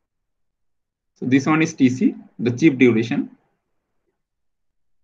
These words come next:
which is much, much small as compared to the bit duration. So therefore, if you, uh,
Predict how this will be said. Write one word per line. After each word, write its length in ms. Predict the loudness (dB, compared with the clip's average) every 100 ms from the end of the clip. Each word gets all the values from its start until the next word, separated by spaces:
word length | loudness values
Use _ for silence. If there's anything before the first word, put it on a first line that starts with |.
| _ _ _ _ _ _ _ _ _ _ _ _ _ -6
which 200 | -4 -2
is 120 | 0
much, 200 | 0 0
much 180 | -2 -2
small 380 | 0 2 2 2
as 140 | -2
compared 380 | -4 -2 0 0
to 60 |
the 80 | -2
bit 200 | 0 0
duration. 400 | -2 -4 -4 -8
So 120 | -6 0
therefore, 480 | 2 2 0 -2 -6 -20 -18 -12
if 140 | -2
you, 240 | 0 0 0
uh, 280 | -2 -2